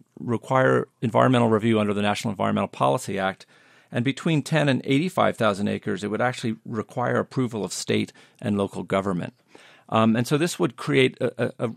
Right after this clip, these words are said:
real series of limitations on the president's power to use the Antiquities Act.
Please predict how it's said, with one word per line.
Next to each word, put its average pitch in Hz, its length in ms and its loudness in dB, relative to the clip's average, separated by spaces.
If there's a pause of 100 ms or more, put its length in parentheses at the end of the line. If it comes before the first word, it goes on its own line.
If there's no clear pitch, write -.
(120)
real 160 220 2
series 151 300 2
of 120 80 4
limitations 113 720 2 (100)
on 107 200 4
the 104 60 0
president's 104 400 -2
power 113 260 2
to 101 80 0
use 113 400 -2
the 104 120 -2
Antiquities 95 600 -6
Act. - 280 -12